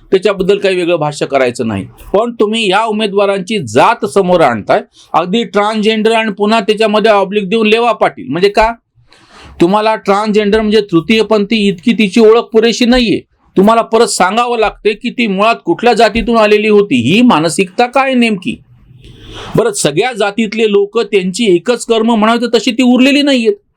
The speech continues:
आता शहरी व्यवस्थेमध्ये माझ्यासाठी सांगतो मी तुम्हाला, पंचेचाळीस वर्षापूर्वी आमच्या एका नातेवाईक, आमच्या वहिनींनी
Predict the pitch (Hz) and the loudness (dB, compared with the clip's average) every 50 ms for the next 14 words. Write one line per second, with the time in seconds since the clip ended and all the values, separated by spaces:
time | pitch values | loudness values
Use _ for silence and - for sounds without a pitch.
0 | _ - - - - - - - 160 160 - 262 262 226 - 226 214 220 220 240 | _ -20 -20 -20 -12 -6 -4 -2 -2 -2 -2 -4 -4 -2 -2 -2 -2 -2 -2 -4
1 | 240 226 208 196 196 202 196 - 214 202 196 196 202 240 233 220 233 233 254 269 | -2 0 0 0 0 -2 -2 -2 0 0 2 2 0 0 0 0 0 0 0 -2
2 | 254 - 240 220 196 214 196 185 170 156 156 165 160 156 151 160 139 139 165 170 | -2 0 0 -2 -2 -2 -2 -2 -4 -4 -6 -8 -8 -8 -6 -4 -2 0 0 0
3 | 214 214 - 214 202 202 190 226 226 233 226 220 220 208 185 - 214 208 - 190 | 0 0 0 -2 -2 -2 -2 -4 -4 -4 -2 -2 -2 -2 0 0 -2 -2 -2 -4
4 | 190 214 226 214 208 202 190 - 214 208 202 202 208 196 196 185 180 175 185 185 | -2 0 2 2 2 0 0 0 0 2 2 2 2 0 0 -2 0 0 2 2
5 | 190 180 185 175 170 165 - 185 180 180 - _ _ - _ _ - 135 143 139 | 2 2 2 0 0 0 0 0 0 0 -2 _ _ -20 _ _ 0 2 2 2
6 | 147 170 202 208 196 180 165 185 226 | 2 0 0 0 -2 -2 -2 -4 -4